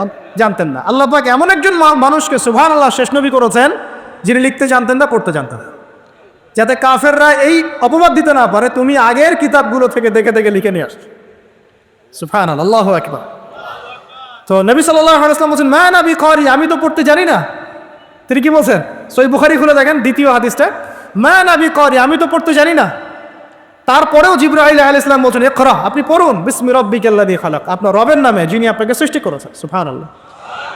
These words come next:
সর্বপ্রথম এই জ্ঞানতাত্ত্বিক বিপ্লব হয়েছে মক্কার মাটিতে, তখনই আবু বকর, ওমর, ওসমান, আলীর মতো সাহাবী তৈরি হয়েছে।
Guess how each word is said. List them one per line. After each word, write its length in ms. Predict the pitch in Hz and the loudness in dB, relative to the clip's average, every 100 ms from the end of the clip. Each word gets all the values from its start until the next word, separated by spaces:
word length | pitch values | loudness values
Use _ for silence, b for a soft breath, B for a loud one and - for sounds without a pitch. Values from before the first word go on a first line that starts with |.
| - - | -16 -14
সর্বপ্রথম 760 | - 247 277 294 294 302 320 | -2 0 2 2 2 2 2
এই 100 | 285 | 2
জ্ঞানতাত্ত্বিক 680 | 233 277 277 285 285 320 233 | 2 0 2 0 0 -2 0
বিপ্লব 340 | 285 294 294 | 0 2 2
হয়েছে 360 | 269 269 262 208 | 2 2 0 0
মক্কার 380 | 226 233 262 | -2 0 0
মাটিতে, 400 | 240 190 214 175 117 - - - - - - _ _ _ _ - | 0 0 0 -2 -4 -12 -18 -20 -20 -20 -20 _ _ _ _ -2
তখনই 440 | 240 247 320 370 | -2 2 2 4
আবু 200 | 311 311 | 2 2
বকর, 240 | 320 311 311 | 0 2 2
ওমর, 220 | 311 302 | 4 4
ওসমান, 300 | 285 285 285 | 2 0 0
আলীর 260 | 262 294 | 2 2
মতো 180 | 285 269 | 0 0
সাহাবী 320 | - 247 311 | 2 2 2
তৈরি 220 | 311 277 254 | 2 2 2
হয়েছে। 300 | 202 - | 0 -2